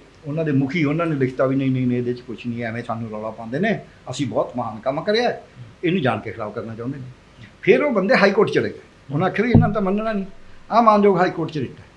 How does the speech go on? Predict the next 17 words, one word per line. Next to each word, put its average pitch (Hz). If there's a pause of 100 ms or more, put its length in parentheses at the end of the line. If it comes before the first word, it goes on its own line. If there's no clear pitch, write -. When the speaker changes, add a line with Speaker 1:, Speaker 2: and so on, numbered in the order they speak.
(300)
Speaker 2:
ਬਿਲਕੁਲ 143
Speaker 1:
ਜਿਹੜੀ 147
Speaker 2:
ਜੀ। 160
Speaker 1:
ਉਹਨਾਂ 147
ਨੇ 147
ਪਾਈ, -
Speaker 2:
ਬਿਲਕੁਲ। -
Speaker 1:
ਪਬਲਿਕ 180
ਇੰਟਰਸਟ 151
ਲਿਟੀਗੇਸ਼ਨ 165
ਦੋ 175
ਹਜ਼ਾਰ 185
ਸੋਲਾਂ 156
'ਚ -
ਪਾਈ 104
ਹੈ। -
Speaker 2:
ਹੂੰ। 127